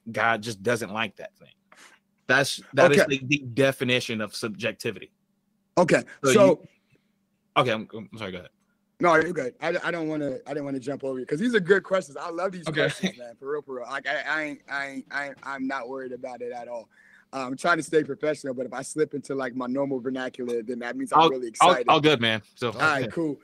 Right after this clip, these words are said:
Speaker 1: <laughs> yeah,
Speaker 2: All right,
Speaker 1: we,
Speaker 2: so,
Speaker 1: we're good.
Speaker 2: um, so, um, the idea,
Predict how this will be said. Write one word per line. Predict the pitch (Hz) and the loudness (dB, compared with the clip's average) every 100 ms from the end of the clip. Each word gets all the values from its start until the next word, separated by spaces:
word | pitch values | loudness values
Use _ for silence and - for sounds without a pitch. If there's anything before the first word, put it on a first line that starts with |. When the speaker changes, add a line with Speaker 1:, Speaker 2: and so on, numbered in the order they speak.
| _ | _
Speaker 1:
<laughs> | _ 110 | _ -8
yeah, | |
Speaker 2:
All | 120 165 | 0 0
right, | 139 | 0
Speaker 1:
we, | 120 | 0
Speaker 2:
so, | 190 170 | 4 2
Speaker 1:
we're | 165 | 2
good. | - | -2
Speaker 2:
um, | 190 180 160 _ _ _ _ | 0 0 -4 _ _ _ _
so, | - 202 180 - _ _ _ | 0 0 0 -10 _ _ _
um, | - 180 170 143 _ _ _ _ _ _ _ _ | -6 -4 -4 -6 _ _ _ _ _ _ _ _
the | 160 165 156 | -4 -2 0
idea, | 175 214 196 156 226 202 160 | 2 0 -4 -6 2 4 4